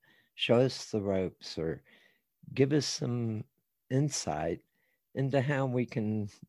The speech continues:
do things better. It's like Einstein once said,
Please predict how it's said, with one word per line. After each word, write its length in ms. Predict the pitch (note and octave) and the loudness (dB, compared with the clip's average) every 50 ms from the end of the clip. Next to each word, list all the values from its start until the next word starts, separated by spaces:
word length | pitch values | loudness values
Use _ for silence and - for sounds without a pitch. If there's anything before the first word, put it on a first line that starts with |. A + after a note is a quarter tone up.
| - - A#2+ | -20 -14 -4
do 180 | - C3 C#3 C#3 | 2 2 2 2
things 480 | C3+ - C#3+ C3+ B2+ B2 A#2+ A2+ - - - | 2 2 0 2 2 0 -2 -6 -8 -10 -4
better. 380 | - B2+ C3 B2 G2+ - - - | 0 0 2 2 0 -2 -4 -6
It's 260 | - - - - - | -8 -8 -8 -6 -2
like 280 | - F#2 F#2+ F2+ - - | 0 0 0 0 -2 -2
Einstein 880 | F#2+ G2 G#2+ A2 A2 G#2+ - - - - F#2+ F#2 F#2 F#2 F#2 F2+ F2 F2 | 0 0 0 0 -2 -4 -6 -10 -6 -4 -2 -2 0 0 -2 -2 -2 -4
once 300 | F2 E2+ E2+ E2 D#2+ - | -4 -4 -4 -6 -6 -4
said, 340 | - F2+ E2+ F2+ F2 E2+ | -4 0 0 0 0 -2